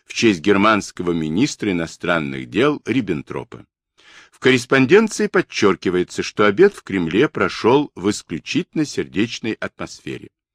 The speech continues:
В ряде тостов, говорится в сообщении,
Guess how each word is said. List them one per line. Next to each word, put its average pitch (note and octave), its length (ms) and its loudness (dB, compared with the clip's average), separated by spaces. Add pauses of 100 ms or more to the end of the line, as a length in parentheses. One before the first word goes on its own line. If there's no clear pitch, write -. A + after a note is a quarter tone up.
(400)
В F#2 100 -2
ряде F#3 280 6
тостов, - 680 2
говорится G2+ 420 -2
в - 60 -10
сообщении, F#2 640 -2